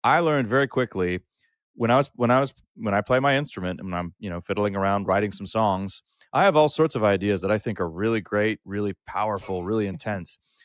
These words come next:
When I started playing in a band, I learned very quickly how most of the songs, songs in quotes I was writing sounded horrible. And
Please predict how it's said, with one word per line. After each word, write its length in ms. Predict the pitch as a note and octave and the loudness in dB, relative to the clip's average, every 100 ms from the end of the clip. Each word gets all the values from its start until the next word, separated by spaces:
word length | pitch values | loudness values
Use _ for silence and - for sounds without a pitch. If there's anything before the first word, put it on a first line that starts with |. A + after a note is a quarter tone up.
| _ _ - | _ _ -4
When 160 | A2+ | 2
I 100 | A#2 | 2
started 260 | C#3+ D#3+ D3+ | 2 0 0
playing 220 | D3 C#3+ C3+ | 0 0 2
in 80 | |
a 20 | G#2+ | 0
band, 420 | A2+ A2+ F#2+ F2 _ _ C3+ | 2 2 0 -4 _ _ 2
I 80 | D3+ | 4
learned 240 | D3+ A#2+ | 4 2
very 280 | A2+ C#3 C3+ | 2 4 4
quickly 440 | - C3 - G#2+ | 0 -2 0 0
how 220 | F#2+ G#2 | 2 0
most 520 | G2 G#2+ C3 F3 D3+ C3+ | 0 0 2 2 0 -4
of 60 | |
the 60 | A#2+ | -4
songs, 580 | - B2 A2+ G#2 - - _ _ _ | 0 2 2 -2 -6 -14 _ _ _
songs 420 | - G#2 G2+ G2+ F2+ | -6 2 2 2 -4
in 80 | |
quotes 300 | F2 G#2 G2 | 0 0 2
I 60 | G2+ | 0
was 140 | F#2+ | 2
writing 340 | G2 G2 E2+ E2+ | 2 2 0 -6
sounded 380 | - G#2+ G2+ F2+ | -6 -2 -2 -4
horrible. 840 | - - - B2 C3+ G#2+ E2+ E2 - | -10 -20 -4 2 4 4 2 -6 -6
And 260 | G#2+ F#2+ | -8 -8